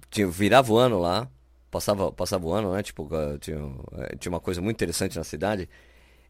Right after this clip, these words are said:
que é o seguinte, a chave geral da cidade apagava no, quando dava meia-noite.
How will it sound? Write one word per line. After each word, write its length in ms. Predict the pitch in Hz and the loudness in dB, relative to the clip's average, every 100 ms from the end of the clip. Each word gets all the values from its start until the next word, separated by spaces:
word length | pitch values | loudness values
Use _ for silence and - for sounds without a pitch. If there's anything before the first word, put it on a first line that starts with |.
| - | -6
que 80 | |
é 40 | 95 | -4
o 20 | |
seguinte, 440 | - 98 101 - - | -2 -2 -2 -4 -8
a 120 | - | -6
chave 400 | 90 - 127 120 | -4 4 4 4
geral 380 | 92 123 104 120 | 4 6 8 6
da 100 | 98 | 6
cidade 360 | - 82 101 98 | 0 2 2 2
apagava 580 | - 90 82 85 82 - _ - - - _ _ - | 0 0 0 -2 -4 -14 _ -20 -20 -20 _ _ -4
no, 480 | 92 85 78 73 73 | 0 2 0 -4 -6
quando 220 | 95 90 | -2 4
dava 480 | 90 87 82 76 71 _ - - _ - | 6 6 2 -2 -6 _ -20 -20 _ 0
meia-noite. 580 | 92 90 90 80 - | 2 4 2 0 -6